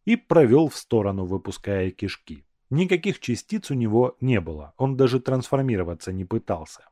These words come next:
Лишь понадеялся на оружие, которое дало осечку. Обмякшее тело завалилось на дверцу перемалывающей машины.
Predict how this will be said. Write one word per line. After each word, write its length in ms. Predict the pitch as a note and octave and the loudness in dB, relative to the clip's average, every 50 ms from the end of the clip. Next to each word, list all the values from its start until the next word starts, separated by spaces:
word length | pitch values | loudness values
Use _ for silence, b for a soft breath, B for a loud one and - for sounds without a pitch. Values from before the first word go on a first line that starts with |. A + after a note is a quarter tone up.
| _ _ _ _ - | _ _ _ _ 0
Лишь 280 | C3+ G3+ A#3 - - | 2 2 2 2 0
понадеялся 600 | - D3 C#3 B2 A#2 A#2+ C3 A#2+ G#2+ F#2+ - G#2 G2 | 0 2 2 2 2 2 2 2 2 0 -2 -6 -6
на 200 | F#2+ F#2 F2+ F2+ | -4 -4 -4 -2
оружие, 440 | F#2 C3 F#3+ G3 E3 F#3 F3+ F3+ - | 0 0 -2 0 2 2 2 2 2
которое 480 | - B2 - - F3+ F3+ F#3 F3 D#3+ | 0 0 0 2 0 2 2 2 2
дало 400 | C#3+ C3 B2 A2+ G#2 G#2 G2+ - - | 4 4 4 4 2 2 -2 -2 -4
осечку. 640 | G#2+ G#2 - - F#2+ E2+ D#2 - - - - - _ _ _ _ _ _ | -6 -6 -4 -6 -6 -6 -6 -8 -14 -20 -20 -20 _ _ _ _ _ _
Обмякшее 560 | - A#2 B2 D3+ B3 A#3 - - - C3+ A#2 A#2 | -4 -2 2 2 2 2 2 4 4 4 4 4
тело 340 | - G3+ G#3 G3 F#3+ F3+ | 4 2 4 4 4 4
завалилось 720 | D3+ A#2+ C3 A#2+ G#2+ A2 A2+ B2 E3 F#3 F3 D#3+ - - | 4 4 2 2 4 2 2 4 4 4 2 2 0 -2
на 100 | C3 A#2 | -4 -4
дверцу 540 | G2+ F#2+ F#2+ B2 F3 F3 D3 - - D#3+ D#3 | -4 -2 0 2 2 2 0 -2 -4 -4 -4
перемалывающей 960 | - - C3+ B2 A#2 G#2+ A2 A2+ G#2 G2 G2 F#2+ F#2+ G2 F#2+ F2+ - - G2+ | -2 -2 0 0 0 0 0 0 0 0 0 0 -2 -2 -4 -4 -6 -6 -6
машины. 580 | G2 G2+ A2 - - - A#2 F#2+ E2 D2+ C#2 - | -4 -4 -4 -6 -4 -4 -4 -4 -4 -8 -12 -16